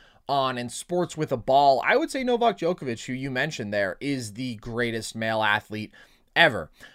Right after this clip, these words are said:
I just think for those people who aren't really tennis fans, imagine a guy holding basically every meaningful record in the sport while having competed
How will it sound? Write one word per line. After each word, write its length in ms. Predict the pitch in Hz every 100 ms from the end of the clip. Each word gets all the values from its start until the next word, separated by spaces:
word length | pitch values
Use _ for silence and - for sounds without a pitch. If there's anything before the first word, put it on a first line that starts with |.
| -
I 80 | 196
just 120 | 208
think 140 | 269 202
for 100 | 196
those 340 | 196 180 - -
people 280 | 190 190
who 160 | 160 160
aren't 240 | 135 156 151
really 180 | 151
tennis 300 | 135 135 143
fans, 320 | - 156 156 - -
imagine 960 | 180 180 196 233 311 302 180 143 131 151 _ _ _ _ _ _ - _ 170
a 120 | 165
guy 480 | 151 151 127 117 110
holding 540 | - 190 185 170 151
basically 640 | 208 240 - 277 240 226 -
every 400 | 170 185 202 180
meaningful 560 | 165 165 160 - 151
record 480 | 131 127 123 123 107 -
in 280 | 131 123 117
the 160 | 120 120
sport 540 | - - 120 113 107 -
while 480 | 120 175 226 294 277
having 480 | 254 233 220 214 -
competed 920 | 202 170 - - 220 180 135 104